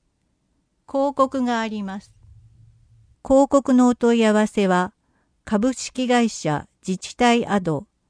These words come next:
電話、零九二七一六の一四零一へ。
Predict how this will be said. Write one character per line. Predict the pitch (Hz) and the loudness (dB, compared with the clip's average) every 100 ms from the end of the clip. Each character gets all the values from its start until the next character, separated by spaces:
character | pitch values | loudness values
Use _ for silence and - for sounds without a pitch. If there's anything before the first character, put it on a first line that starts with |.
| _ | _
電 | 185 185 175 | -2 0 0
話、 | 170 170 - _ _ _ _ | 0 -2 -6 _ _ _ _
零 | 226 262 269 | 0 0 0
九 | - 277 240 | -4 -2 0
二 | 160 156 156 - _ _ _ _ | 0 -4 -8 -12 _ _ _ _
七 | 180 214 262 | 0 2 4
一 | 277 - | 2 -2
六 | 180 160 190 | -2 -2 -2
の | 165 143 | -2 -2
一 | - 156 - 240 | -4 -8 -6 0
四 | 247 233 156 | 2 4 2
零 | 175 185 | 2 2
一 | 190 - - 151 | 0 -4 -6 -4
へ。 | 135 | -4